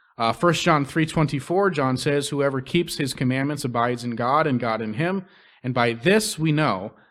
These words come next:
that he abides in us, by the Spirit whom he has given us." Okay, so the way that we know we are saved is whether or not we have the Holy Spirit abiding in us. And in the beginning of the verse is saying the way that we know whether or not we have the Spirit abiding in us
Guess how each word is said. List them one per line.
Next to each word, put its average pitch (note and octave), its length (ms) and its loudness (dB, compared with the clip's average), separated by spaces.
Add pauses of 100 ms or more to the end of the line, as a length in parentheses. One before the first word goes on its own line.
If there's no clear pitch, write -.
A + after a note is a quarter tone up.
(120)
that A#2 120 -4
he D3 140 0
abides C3 420 0
in A#2 120 -2
us, G2 220 -8
by A#2+ 200 0
the A2+ 120 -4
Spirit C#3 600 0 (500)
whom E3+ 280 2
he C#3 260 -2
has A#2 320 -4
given B2 280 -4
us." - 360 -10
Okay, A#2 240 -6
so B2 160 -6
the A#2 100 -8
way C3+ 200 -2
that F3+ 140 0
we D#3+ 120 -2
know D3 140 0
we C#3+ 140 -2
are B2 100 0
saved B2+ 520 -2
is B2 140 -4
whether C3+ 240 -2
or C#3+ 60 -4
not C3 180 -4
we B2 100 -8
have A#2+ 100 -6
the A2 80 -8
Holy B2+ 160 -8
Spirit B2 280 -8
abiding A2 360 -4
in B2+ 120 -4
us. C3+ 260 -6 (360)
And A#2+ 120 -10
in A2 60 -8
the A2 80 -8
beginning D#3 340 0
of D3 60 0
the B2+ 60 -2
verse B2+ 280 -2
is A2+ 80 -6
saying A#2+ 240 -2
the A2+ 60 -12
way A#2 120 0
that B2+ 80 -2
we A#2+ 100 -10
know A#2+ 120 -4
whether A#2+ 240 -4
or A#2 60 -6
not A#2+ 160 -6
we A#2 80 -10
have B2 120 -4
the A2 80 -10
Spirit A#2 280 -6
abiding D#3 460 4
in A#2+ 100 0
us B2+ 320 -6